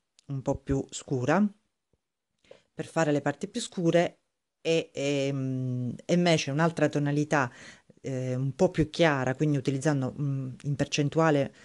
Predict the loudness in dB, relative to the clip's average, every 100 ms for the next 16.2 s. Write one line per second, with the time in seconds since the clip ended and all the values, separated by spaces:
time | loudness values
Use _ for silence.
0 | -20 _ -6 -4 -4 -4 0 2 2 2
1 | 2 0 0 2 2 2 2 0 0 -4
2 | -4 -2 0 0 -2 -8 -10 _ _ -2
3 | 0 2 4 4 2 -2 _ _ -6 -6
4 | -8 -10 -10 -10 -2 0 0 -4 -12 _
5 | _ _ _ -20 -20 -20 -20 _ _ -2
6 | 2 2 2 2 2 4 0 0 -2 0
7 | -4 -4 0 4 6 6 4 0 -6 -6
8 | -6 -4 -2 -2 -6 -8 -8 -8 -6 -6
9 | -4 -4 -4 0 4 4 4 2 0 2
10 | 2 2 0 2 2 2 -4 _ _ _
11 | _ _ _ _ _ -2 0 2 4 4
12 | 2 2 4 4 4 2 -2 0 0 2
13 | 2 0 0 2 4 4 2 0 0 -4
14 | -2 0 2 2 4 4 4 0 -4 -2
15 | -2 2 4 4 2 2 2 2 2 2
16 | 2